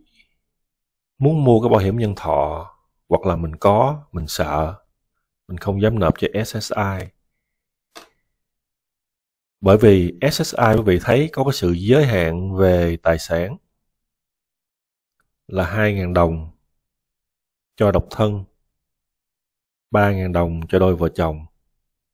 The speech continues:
Thì mua cái bảo hiểm nhân thọ này đó, mình cũng có chia sẻ một số video liên quan đến bảo hiểm nhân thọ có ảnh hưởng đến S S I hay không. Và S S I nó có cái Medicaid đi cùng. Ờ,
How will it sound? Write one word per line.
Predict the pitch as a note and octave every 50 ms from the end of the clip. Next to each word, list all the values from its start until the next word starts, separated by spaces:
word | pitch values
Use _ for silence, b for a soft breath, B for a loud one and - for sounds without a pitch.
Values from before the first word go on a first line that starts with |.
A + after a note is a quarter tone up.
| _ _ _ _ _ _ _ _ _ _ _ _ _ _
Thì | - G#2 F#2
mua | F#2+ G#2+ B2 B2+ B2
cái | B2 - -
bảo | C#3 B2
hiểm | G#2+ A2 A#2+
nhân | B2 A#2+ A2
thọ | - F2+ E2 C#2+ F2 F2+
này | G2 F#2+ F2+ E2+
đó, | - F#2 F#2 F2+ - _ b b b b b b b b b -
mình | G2+ F#2 -
cũng | G2+ -
có | - C3+
chia | C#3 - C#3 A#2
sẻ | - G2+ F#2+ A2
một | A2 F#2 -
số | - B2+ C#3+
video | C#3 C3 A#2+ A#2 A2+ A2+ A2+ A2
liên | A2 A2 A2 A2
quan | A2 G#2+ G#2 G#2
đến | A2 A2
bảo | A2+ A2
hiểm | F#2+ G2 A2+
nhân | A#2 G#2+ G#2 -
thọ | - - D#2+ D#2 E2 F2 -
có | - -
ảnh | - G#2+ G#2
hưởng | G2 F2+ - F#2+ G2+
đến | - B2+ - - _ - C#3 C#3+
S | - C#3
S | - -
I | - G#2+ G#2
hay | G2 G2 F#2+
không. | - - - A2 G#2 G#2+ - _ _ _ _ _ _ _ _ _ _ _ _ _ _
Và | - - - B2+ C#3
S | C#3+
S | C3 - -
I | C#3 A#2 A2 A2 G#2
nó | B2 C3+
có | C3 B2+
cái | B2+ B2+ A#2+
Medicaid | A2 G#2+ G#2 G2+ G2+ - - G#2+ - G#2
đi | F#2 - -
cùng. | - G2 E2 D#2 - _ b b b b b b b b b b b _ _ _
Ờ, | - F2 F2 E2+ E2+ E2 E2 D#2+ D#2+ E2